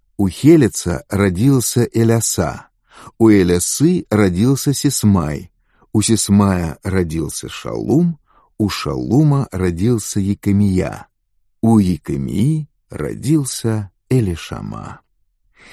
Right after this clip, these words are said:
Потомки Халева, брата Ерхмеэля: Меша, его первенец, который стал отцом Зифа, и Мареша, который стал отцом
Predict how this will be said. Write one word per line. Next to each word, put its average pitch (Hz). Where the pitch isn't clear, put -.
Потомки 156
Халева, 101
брата 117
Ерхмеэля: 80
Меша, 120
его 117
первенец, 120
который 110
стал 110
отцом 104
Зифа, 95
и 202
Мареша, 147
который 57
стал 147
отцом 107